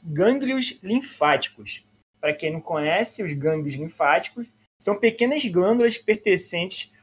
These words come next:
ao sistema linfático que estão espalhados pelo nosso corpo e que são responsáveis por filtrar a linfa, no caso, recolhendo o vírus.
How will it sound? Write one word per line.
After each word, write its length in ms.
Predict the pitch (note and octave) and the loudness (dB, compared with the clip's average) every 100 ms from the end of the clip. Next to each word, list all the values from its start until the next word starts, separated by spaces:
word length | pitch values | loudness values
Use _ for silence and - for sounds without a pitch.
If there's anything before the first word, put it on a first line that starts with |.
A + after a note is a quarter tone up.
| _ | _
ao 140 | E3 | 0
sistema 460 | E3 E3+ - D#3 D3+ | 0 -2 0 0 0
linfático 720 | D#3+ E3+ D3+ D#3+ F#3 - A#3+ - - _ _ | -4 -2 2 2 2 -4 -8 -8 -20 _ _
que 120 | A3 | -2
estão 320 | A3 - G#3+ | 0 2 2
espalhados 580 | A3 - - A3+ A3+ A#3+ | 2 2 6 6 6 4
pelo 220 | - A3 | 4 4
nosso 280 | G#3+ A3 - | 6 0 -4
corpo 460 | - D#3+ D3 A#2 G#2+ _ _ _ | -2 -2 -2 -12 -20 _ _ _
e 120 | D3+ D#3 | -6 -6
que 720 | - F3+ F3+ F3+ F3+ F3+ F3+ | -8 -8 -4 -2 -2 0 0
são 240 | - F#3 | 2 2
responsáveis 920 | G#3 G#3+ A3+ G#3+ - C#3+ F#3+ D#3+ B2+ | 0 0 -2 -2 -2 0 2 0 -4
por 180 | - E3+ | -8 -14
filtrar 640 | - F#3+ - E3+ G3 - _ | -8 -8 0 2 2 0 _
a 100 | G#3 | 0
linfa, 640 | G#3+ G3 G#3 - - A2+ - _ - | 0 0 -2 -4 -10 -12 -14 _ -8
no 120 | E3 | -6
caso, 520 | - D#3+ F3+ G3 A#3+ - | 2 4 4 2 -4 2
recolhendo 880 | G3+ A#3+ - A3+ F3+ F3+ G#3 A3+ - | 4 4 6 4 4 2 4 2 0
o 160 | G3 E3+ | -6 -4
vírus. 560 | C#3+ C#3 A2+ - - | -2 -4 -4 -8 -10